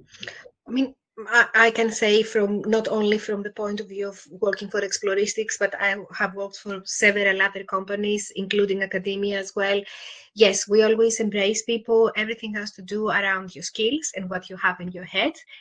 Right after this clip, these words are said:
And this is where we focus, and the ability for you to be able to convey your message successfully. That's all it takes. We don't look at anything else. There is a linear process,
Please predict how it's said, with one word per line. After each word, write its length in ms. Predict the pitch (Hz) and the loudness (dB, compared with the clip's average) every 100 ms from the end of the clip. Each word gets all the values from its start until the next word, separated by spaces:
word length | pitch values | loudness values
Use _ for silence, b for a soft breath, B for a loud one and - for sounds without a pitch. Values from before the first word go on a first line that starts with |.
| - | -8
And 160 | 190 | -4
this 160 | 190 208 | -2 -2
is 140 | 208 | -2
where 180 | 208 196 | -2 -2
we 120 | 190 | -2
focus, 480 | 190 180 185 - - - | -4 -4 -4 -6 -6 0
and 240 | 180 185 | 0 0
the 100 | 185 | -2
ability 460 | 190 190 214 214 214 | -2 0 0 0 -2
for 140 | - | -8
you 160 | 190 208 | -6 -6
to 120 | 202 | -6
be 160 | 185 196 | -6 -4
able 200 | 185 190 | -4 -6
to 120 | 185 - | -14 -10
convey 340 | 190 185 190 | -6 -2 0
your 80 | 202 | 2
message 480 | 190 185 190 185 185 B B B B - | 0 -2 -2 -4 -6 B B B B -4
successfully. 760 | 196 185 175 170 160 156 151 - - | -4 2 2 2 -6 -8 -8 -10 2
That's 240 | 175 175 | 4 4
all 260 | - 196 214 | 0 0 0
it 100 | 214 | 2
takes. 400 | 156 - - - _ | 0 0 -8 -14 _
We 160 | 180 190 | 0 0
don't 240 | 190 202 | 2 -2
look 180 | 202 202 | -2 -2
at 120 | 185 | -2
anything 400 | 180 185 180 180 | -2 -4 -4 -2
else. 300 | 123 - - - _ | -2 -4 -12 -16 _
There 180 | - 175 | 0 2
is 400 | 170 170 170 - - | 2 0 -2 -6 -2
a 80 | |
linear 400 | 190 220 240 226 | 2 2 2 0
process, 760 | 220 208 196 190 185 175 180 - | 0 -2 -2 -2 0 0 -2 -12